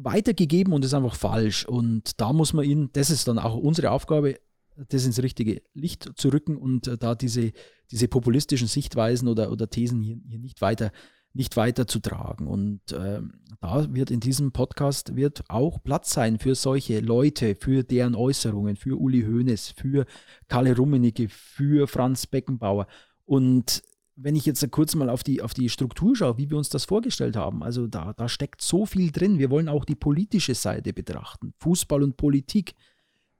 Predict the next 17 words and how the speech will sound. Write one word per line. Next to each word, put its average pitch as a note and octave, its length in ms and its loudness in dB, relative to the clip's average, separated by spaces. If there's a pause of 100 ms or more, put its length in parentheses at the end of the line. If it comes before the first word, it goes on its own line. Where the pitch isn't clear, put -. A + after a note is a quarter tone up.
(260)
die C#3+ 80 4
soziale D#3 1000 2 (100)
Ader, C#3+ 420 0
das B2 200 0
soziale C#3+ 520 -2
Engagement C#3+ 720 2
der C#3+ 180 0
Ultras. G#2+ 540 0
Die C#3 100 -4
Ultras E3+ 400 0
sind A3+ 240 0
nicht - 380 -4
nur B2 280 -4
diese A2+ 300 -6
bösen B2+ 640 4
Haut A#2 260 0
draufs, A#2 520 2